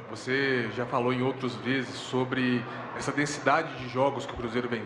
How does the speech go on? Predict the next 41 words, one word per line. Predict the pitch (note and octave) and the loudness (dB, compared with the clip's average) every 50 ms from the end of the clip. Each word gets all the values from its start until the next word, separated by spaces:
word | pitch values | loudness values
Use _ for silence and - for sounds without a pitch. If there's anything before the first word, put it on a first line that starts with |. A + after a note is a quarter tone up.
| G#2+ | -4
tendo | - A#2+ B2+ C3+ C3+ B2 A#2 | -2 -2 0 0 0 0 -2
e | G#2+ | -4
sobre | - - B2 B2 B2 B2 B2+ | -2 -2 0 2 2 2 0
preparar | B2 B2 C3 B2+ B2+ C3 B2+ B2+ C3 | 0 0 0 2 2 2 2 2 0
muito | C3 C#3 D3 - | -2 -4 -6 -2
bem | - C#3 C3+ | 0 2 2
a | C3+ | 2
parte | C3 - C3+ C3+ - - | 2 0 0 -2 -4 -8
física. | - - D3 D3+ C#3+ B2+ A#2+ A#2 - A2 F#2+ - - - - - - - - | -8 -6 -4 -4 -2 -4 -4 -6 -8 -8 -8 -8 -10 -12 -12 -12 -12 -4 0
É, | B2 A#2+ B2 B2+ A#2+ | 2 2 2 2 -2
você | - - - C3+ | -4 -4 -2 0
acha | C3+ D#3 D#3 E3+ | 0 0 0 -2
que | - E3 | -4 -2
a | D#3 | 0
parte | - E3 D3+ - - | 0 0 0 -2 -6
física | - - D3+ D#3 D3+ D#3 - C3+ - - | -10 -8 -8 -6 -6 -6 -6 -6 -6 -6
foi | - - D#3+ E3+ E3+ | 0 4 4 4 4
um | E3 | 4
determinante | E3 D3+ - D3 C3+ C#3 B2 B2 C3 C3+ - - | 0 0 0 0 0 0 2 2 2 0 -2 -2
para | - C#3 | -2 -2
o | B2+ | 0
jogo | A#2+ C3+ C#3+ C#3 C#3 | 2 2 2 2 0
de | - - A#2+ | 0 2 2
hoje, | A#2+ C3+ D3+ D#3 C#3+ - - G#2 - - - - - - - | 4 6 6 4 4 2 0 -4 -6 -8 -8 -10 -8 -6 0
para | - B2+ | 2 2
alguns | A#2+ A#2+ B2 B2+ C3+ B2 | 4 4 2 0 -2 0
jogadores | C3+ B2+ A#2+ A#2 C3 C3 B2+ B2 | 0 0 0 0 0 0 0 0
jogarem | B2 A#2+ A#2+ B2+ B2+ B2+ B2 B2 A#2 A#2 | 0 2 2 2 2 2 0 -2 -2 -4
abaixo | A#2 A#2+ C3 C#3 C3+ - - - | -2 0 0 0 0 -2 -6 -8
do | B2+ | -8
que | A#2 - - | -8 -4 -2
já | C3+ A#2+ | 0 -2
vinham | A2+ - - - D3 D3+ C#3+ | -2 -4 -8 -6 -4 -2 0
rendendo? | C3 B2+ A#2 A2+ B2+ C#3+ D3+ C3 A#2 | 0 0 0 0 2 2 2 0 0
Bruno | A#2+ C#3 D3 D#3 | -4 -4 -2 0
Rodrigues, | D#3 D3+ B2 B2+ C3+ D3+ E3 D#3+ D#3+ D3 B2 B2 A#2+ B2 | 0 2 2 2 0 2 2 4 4 2 2 0 0 -2
o | B2 A#2 | 0 0
Willian | C3 D#3+ E3+ E3 D#3 C#3 B2+ B2 A2+ G2+ - - - - - - | 0 0 0 0 2 2 2 2 2 0 -4 -10 -12 -12 -10 -4
e | A2 B2+ | 0 0
outros | C3+ C3+ - B2+ A2 | 0 0 0 -2 -4
atletas? | G#2+ G#2 - C3+ C3+ C3+ - B2+ - - - - | -4 -2 0 0 0 0 0 -4 -8 -10 -12 -12